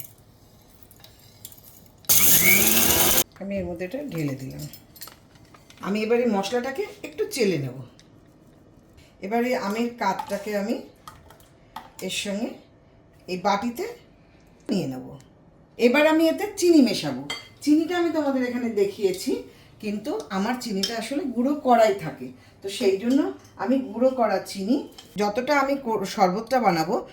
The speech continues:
তার উপরে আমি চিনিটা দেবো। একটু মিষ্টি মিষ্টি তো দরকার হয়। আর একটা জিনিস জানবে, চিনি গুঁড়ো করলে না চিনির মিষ্টিটা কিন্তু কমে যায়। তুমি যদি এক চামচ দাও, তুমি দেখবে যে মিষ্টিটা সেরকম তুমি যতটা চাইছো ততটা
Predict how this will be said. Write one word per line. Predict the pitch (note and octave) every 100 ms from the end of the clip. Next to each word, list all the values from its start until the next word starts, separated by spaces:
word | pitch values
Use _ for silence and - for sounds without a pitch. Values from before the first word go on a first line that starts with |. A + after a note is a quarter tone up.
| - -
তার | G#3+ A3+
উপরে | G#3 G3+ F#3+
আমি | F#3+ C#4+ - - -
চিনিটা | D4 B3 F#3 D3
দেবো। | C#3+ E3
একটু | - A4
মিষ্টি | F#4 B3+ D4+
মিষ্টি | C#4 - C4 C4+
তো | B3
দরকার | G#3 G3+ A#3 A3
হয়। | B3 - - -
আর | F#3+ G3
একটা | C4 C4
জিনিস | C#4+ D4 C#4+
জানবে, | B3+ G#3+ B3+ - - -
চিনি | B3+ B3+ B3+
গুঁড়ো | A3+ B3+ C4+
করলে | C#4 C#4 D#4+
না | A4 - - - -
চিনির | A#3+ B3 A#3+
মিষ্টিটা | A#3 A#3+ A#3
কিন্তু | C4 C4 A#3+
কমে | A3 A3 E3
যায়। | D3+ B2+
তুমি | G3+ G#3 A#3
যদি | A#3+ A#3 - - - C4+ - -
এক | -
চামচ | D#4 D4+ C#4 A3+
দাও, | C4+ - -
তুমি | - A#3
দেখবে | B3 A#3+ C4
যে | C4 A#3
মিষ্টিটা | A3+ A#3+ A#3+ A#3
সেরকম | B3 - B3 A#3
তুমি | A#3 G#3+
যতটা | G#3+ D4 D#4
চাইছো | B3+ G3 C#4+ - - -
ততটা | E3+ -